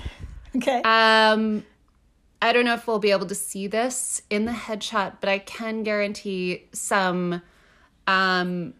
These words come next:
Speaker 2: tattoos
Speaker 1: Mm-hmm.
Speaker 2: that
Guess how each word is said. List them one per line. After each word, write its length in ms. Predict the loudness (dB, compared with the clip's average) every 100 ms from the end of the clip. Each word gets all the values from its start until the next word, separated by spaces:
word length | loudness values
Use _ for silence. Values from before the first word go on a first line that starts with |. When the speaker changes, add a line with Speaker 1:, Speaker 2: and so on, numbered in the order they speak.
| _ -12
Speaker 2:
tattoos 1500 | -4 -4 -4 -6 -4 -2 -2 -2 -2 -4 -6 -8 -8 -8 -10 _ -4
Speaker 1:
Mm-hmm. 80 | 2
Speaker 2:
that 960 | 4 6 6 4 0 -6 -12 -12 -14